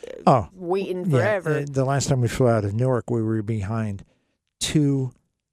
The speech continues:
Speaker 1: thousand
Speaker 2: <laughs>
Speaker 1: people. The line snaked for two and a half
Speaker 2: Uh,
Speaker 1: miles.
Speaker 2: so fun.
Speaker 1: So, yeah, no, A B's fantastic.
Speaker 2: Yeah.
Speaker 1: Fantastic.
Speaker 2: We're blessed to have it.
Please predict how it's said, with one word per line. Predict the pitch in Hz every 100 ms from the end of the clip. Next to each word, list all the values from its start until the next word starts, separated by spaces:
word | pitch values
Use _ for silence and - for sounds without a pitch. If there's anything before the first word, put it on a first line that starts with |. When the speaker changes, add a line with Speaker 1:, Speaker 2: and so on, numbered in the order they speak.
| _
Speaker 1:
thousand | - - - 139 127 135 143 113 113 107 101
Speaker 2:
<laughs> | -
Speaker 1:
people. | 110 247 98 269 - 226 _ _ _ - -
The | 120
line | 110 127 131 143 131
snaked | - 127 120 117 104 -
for | - 120 107
two | - 139
and | 127
a | 113
half | 117 110 -
Speaker 2:
Uh, | 117 113
Speaker 1:
miles. | 117 120 127 120 92 87 82
Speaker 2:
so | - 151 156 151
fun. | 156 160 _ _ _
Speaker 1:
So, | - 123 110 104 95 -
yeah, | 123 107 98
no, | 113 110
A | 120 120
B's | 113 107 98 - - _ _ _
fantastic. | - - - 92 80 92 82 - -
Speaker 2:
Yeah. | 233 254 285
Speaker 1:
Fantastic. | 117 107 - 104 95 - -
Speaker 2:
We're |
blessed | 220 208 220 -
to |
have | 165 190
it. | 175